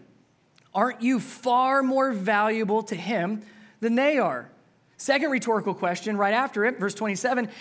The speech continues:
"Can all your worries add to a single moment to your life?" Again, he says,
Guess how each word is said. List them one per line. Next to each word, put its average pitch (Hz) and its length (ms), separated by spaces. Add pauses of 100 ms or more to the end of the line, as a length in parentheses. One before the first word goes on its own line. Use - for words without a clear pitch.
(140)
"Can 269 180
all 262 320
your 294 180
worries 254 460
add 226 300
to 277 120
a 254 60
single 247 540
moment 240 400
to 254 80
your 262 140
life?" 302 560 (880)
Again, 285 400
he 262 100
says, 262 220